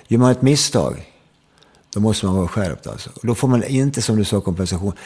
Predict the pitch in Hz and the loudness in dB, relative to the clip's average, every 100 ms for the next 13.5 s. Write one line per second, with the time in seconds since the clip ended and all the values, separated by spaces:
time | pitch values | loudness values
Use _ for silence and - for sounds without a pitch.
0 | - - - 113 139 127 123 147 131 110 | -8 -6 -2 0 2 2 4 4 4 4
1 | 113 113 107 95 113 113 107 101 80 - | 4 2 0 0 2 2 2 0 -4 -14
2 | - - - 131 123 156 147 117 95 131 | -20 -8 2 4 6 6 6 4 4 2
3 | 104 98 95 90 92 104 127 120 107 117 | 4 2 2 0 0 4 4 4 4 2
4 | 82 82 - - - - - 120 135 151 | 2 -4 -8 -12 -16 -4 2 4 6 4
5 | 131 120 120 120 104 87 78 139 151 104 | 4 4 2 0 0 -2 0 0 0 0
6 | 120 135 147 90 87 80 78 117 143 71 | 2 2 2 -2 -4 -6 -2 0 0 -2
7 | - - - 107 104 143 135 147 143 120 | -10 -20 -6 0 4 4 4 4 4 4
8 | 120 120 120 120 117 107 110 110 117 113 | 2 2 2 2 2 2 0 0 2 2
9 | 107 107 101 98 98 87 87 92 90 85 | 2 0 0 -2 -2 -2 -2 -2 -4 -6
10 | 82 - - 69 - - - - - - | -6 -6 -6 -8 -12 -20 -20 -20 -20 -20
11 | _ _ _ _ _ _ _ _ - 110 | _ _ _ _ _ _ _ _ -2 0
12 | 98 87 90 78 87 71 67 - - 123 | 0 0 -2 -6 -8 -10 -10 -14 -4 0
13 | 120 127 160 170 | 2 4 6 6